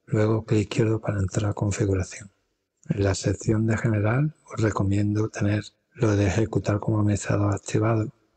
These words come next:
También ejecutar al iniciar. Bueno, vamos ya a la herramienta en concreto que necesitamos, que es la de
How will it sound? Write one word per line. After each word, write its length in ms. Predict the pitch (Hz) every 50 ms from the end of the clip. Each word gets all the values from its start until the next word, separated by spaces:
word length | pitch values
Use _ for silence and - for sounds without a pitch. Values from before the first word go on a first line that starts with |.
| _ _ _ _ _ _ _ _ _ _ - -
También 380 | - - 101 98 104 107 104 107
ejecutar 680 | 104 90 98 117 - - 117 101 - 101 101 98 98 - - -
al 200 | - - 104 101
iniciar. 540 | 104 101 98 98 90 - - 110 107 107 110 - - _ _ _ _ _ _ _
Bueno, 240 | - - 107 101 95
vamos 320 | 95 98 101 101 98 98 95
ya 140 | 101 98
a 20 | 98
la 100 | 98 98
herramienta 480 | 95 98 98 95 98 101 101 101 -
en 80 | 101 98
concreto 580 | 98 95 - - - - 98 98 - - 110 101
que 120 | - 98
necesitamos, 760 | 98 95 - - 101 95 - - - - 104 104 110 117 113 -
que 120 | - - 101
es 40 | 98
la 220 | 98 98 95 95
de 360 | 95 95 95 95 92 95 95